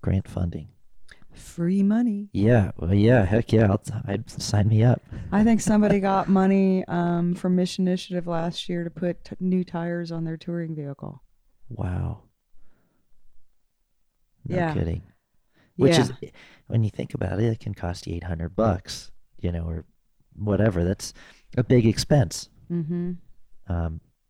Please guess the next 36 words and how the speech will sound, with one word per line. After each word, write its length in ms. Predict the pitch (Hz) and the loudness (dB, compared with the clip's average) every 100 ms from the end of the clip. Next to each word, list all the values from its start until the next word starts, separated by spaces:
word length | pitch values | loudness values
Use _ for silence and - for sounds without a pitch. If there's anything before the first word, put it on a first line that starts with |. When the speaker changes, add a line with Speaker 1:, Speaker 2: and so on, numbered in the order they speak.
| _ _ - _ _ - | _ _ -20 _ _ -6
Speaker 2:
We 200 | 175 202 | 0 2
got 260 | 208 202 196 | 2 0 2
money 360 | 185 190 190 | 2 2 0
to 220 | 185 196 175 | -2 -6 -8
help 320 | 151 175 165 - | -4 -4 -4 -8
us 440 | - 165 - - - | -6 -6 -8 -14 -8
go 400 | 160 156 156 165 | -6 -4 -6 -8
to 540 | - - 170 160 156 156 - - - _ _ _ | -14 -10 -8 -6 -8 -10 -16 -20 -20 _ _ _
Folk 280 | _ 175 165 | _ -8 -4
Alliance 640 | 160 151 147 143 - - | -4 -2 -2 -4 -8 -12
l-, 100 | - - | -16 -10
last 760 | 160 151 151 156 - - - | -6 -4 -4 -6 -8 -10 -10
year 360 | 139 147 147 147 | -4 -2 -2 -2
in 340 | - 156 143 143 | -4 -4 -4 -6
Kansas 460 | 139 135 131 135 | -6 -6 -6 -10
City. 440 | - 143 135 127 - _ _ _ - | -12 -10 -8 -8 -10 _ _ _ -10
It 120 | 170 | -8
didn't 280 | - 165 156 | -4 -4 -4
cover 360 | - 156 147 147 | -6 -8 -6 -6
the 120 | 143 | -6
whole 360 | 131 151 147 143 | -6 -6 -6 -8
conference, 680 | - 190 226 - 320 - - _ _ - - _ | -6 -4 -4 -4 -8 -8 -20 _ _ -20 -20 _
but 180 | - 151 | -4 -2
it 160 | 139 - - | -2 -4 -6
went 200 | 156 147 | -4 -2
a 60 | |
long 340 | 139 143 139 139 | -2 -2 -2 -2
way 440 | 131 135 127 120 | -2 -2 -4 -4
in 100 | 127 123 | -4 -4
helping 380 | 123 120 123 123 | -6 -8 -6 -6
us 240 | 120 - | -8 -14
get 260 | 135 127 - | -10 -10 -8
there 200 | 127 120 | -10 -8
and 220 | 123 123 | -8 -8
be 160 | 127 123 | -8 -10
there. 320 | - 101 - | -12 -20 -20